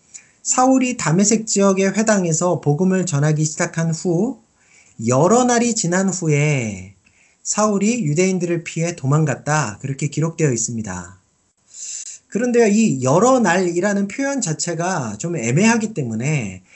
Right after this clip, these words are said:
이 시간이 짧은 시간이었는지 긴 시간이었는지 정확히 얼마만큼의 시간이었는지 오늘 본문의 내용만으로는 우리가 알기가 어렵습니다. 근데 여러분, 갈라디아서의 넘-,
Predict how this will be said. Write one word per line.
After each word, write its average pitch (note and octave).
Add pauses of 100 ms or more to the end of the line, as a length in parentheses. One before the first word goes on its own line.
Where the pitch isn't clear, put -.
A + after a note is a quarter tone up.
(140)
이 G3+
시간이 A3+
짧은 A3+
시간이었는지 G3
긴 D#3
시간이었는지 F3+
정확히 A3+
얼마만큼의 G3+
시간이었는지 D3+ (380)
오늘 A3
본문의 F3+
내용만으로는 C#3+
우리가 A#2 (240)
알기가 C3+
어렵습니다. A2+ (1000)
근데 G#3+
여러분, G3+
갈라디아서의 G3+
넘-, C#3+